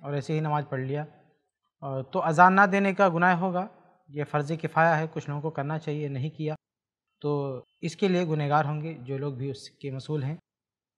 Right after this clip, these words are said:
लेकिन अगर नमाज पढ़ ली गई है बगैर अजान के, तो नमाज अपनी जगह पर सही है,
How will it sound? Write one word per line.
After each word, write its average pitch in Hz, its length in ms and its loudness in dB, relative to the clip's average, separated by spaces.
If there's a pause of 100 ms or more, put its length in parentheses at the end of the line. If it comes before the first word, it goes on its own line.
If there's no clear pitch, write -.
(120)
लेकिन 226 520 4 (280)
अगर 175 200 4
नमाज 175 300 10
पढ़ 226 160 6
ली 208 140 6
गई 190 160 4
है 196 140 2
बगैर 170 240 2
अजान 143 240 0
के, 156 140 -8
तो 165 120 -6
नमाज 139 340 -4
अपनी 131 260 -8
जगह 123 120 -8
पर 147 180 -12
सही 110 440 -10
है, 85 240 -20